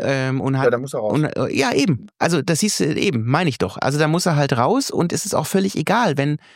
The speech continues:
Speaker 2: der Trainer entscheidet, äh, du musst, äh, jetzt raus. Im Zweifel steht ja auch der Trainer dafür gerade, wenn der, wenn der Wechsel schief geht, ja,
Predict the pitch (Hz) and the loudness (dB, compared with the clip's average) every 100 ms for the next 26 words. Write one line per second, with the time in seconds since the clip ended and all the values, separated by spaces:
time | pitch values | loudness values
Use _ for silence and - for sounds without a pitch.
0 | - 139 131 139 165 190 - 139 127 139 | -4 -4 0 0 2 2 0 0 0 2
1 | 180 196 - - 69 160 175 202 185 - | 0 -2 -6 -6 -6 -2 2 2 2 0
2 | - 104 117 - 135 190 - 139 - 127 | -2 0 -2 0 0 0 0 -2 0 0
3 | 196 208 190 170 165 139 147 147 - 165 | 0 -2 -2 -2 0 0 0 -2 0 2
4 | 160 147 147 127 139 175 123 107 110 113 | 2 2 0 0 2 2 2 2 2 0
5 | 113 117 113 110 135 - 131 - 170 - | 0 0 2 0 0 -2 -2 0 0 0
6 | 180 196 - _ - 139 | 0 0 -4 _ -2 -2